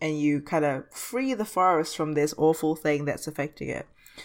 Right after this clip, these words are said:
So it treads a lot of familiar ground in the very sparse plot that it does provide. You know, it treads a lot of ground that's familiar in terms of the aesthetic. If you've played the game Loco Roco, where you kinda roll around as, like, a little ball,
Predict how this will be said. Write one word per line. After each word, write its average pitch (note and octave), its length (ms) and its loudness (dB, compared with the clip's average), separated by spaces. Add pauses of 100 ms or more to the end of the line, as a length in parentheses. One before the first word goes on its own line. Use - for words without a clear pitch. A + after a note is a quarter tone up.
(320)
So G3+ 260 6
it G#3+ 220 6
treads B3+ 320 4
a C4+ 40 -2
lot B3+ 100 2
of A#3+ 100 2
familiar F3+ 400 2
ground D3+ 480 4
in D3+ 320 -2
the D#3 100 2
very D#3 220 4
sparse D3+ 440 4
plot - 300 -4
that C#3 100 -2
it C#3 100 -4
does C#3+ 200 0
provide. C#3+ 640 2 (520)
You E3 120 -6
know, D3+ 140 2
it D3+ 180 0
treads D#3 280 -2
a D3+ 40 0
lot D3+ 100 6
of D3+ 140 4
ground D3 440 4
that's - 220 -2
familiar D3+ 360 0
in D3 60 -2
terms D3 220 -2
of D3 80 -2
the C3+ 140 -2
aesthetic. F3 680 2
If E3+ 140 -10
you've D#3+ 180 0
played D#3 300 2
the D3+ 80 -2
game D#3 360 -2
Loco D3 440 0
Roco, E3+ 540 0
where D#3+ 100 -2
you C#3+ 140 -6
kinda C#3+ 240 -4
roll D3 260 0
around C#3+ 460 0
as, C#3 120 -10
like, D3 160 -6
a D3+ 40 -6
little D3 200 -4
ball, F3 640 2